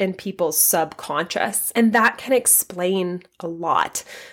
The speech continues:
The human brain is a wild, wild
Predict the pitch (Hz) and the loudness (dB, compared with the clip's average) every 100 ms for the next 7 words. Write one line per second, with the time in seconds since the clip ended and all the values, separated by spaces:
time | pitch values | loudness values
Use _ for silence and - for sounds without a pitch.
0 | - 214 - 233 240 208 185 190 190 170 | -8 -6 0 4 4 2 0 2 4 2
1 | 156 180 180 - 185 175 175 - 175 165 | -2 -2 -2 -2 -2 -2 -4 -6 -16 -2
2 | 208 220 202 180 180 180 190 180 165 170 | 4 6 6 4 0 -2 -4 -2 2 2
3 | 160 156 151 | 0 -2 -6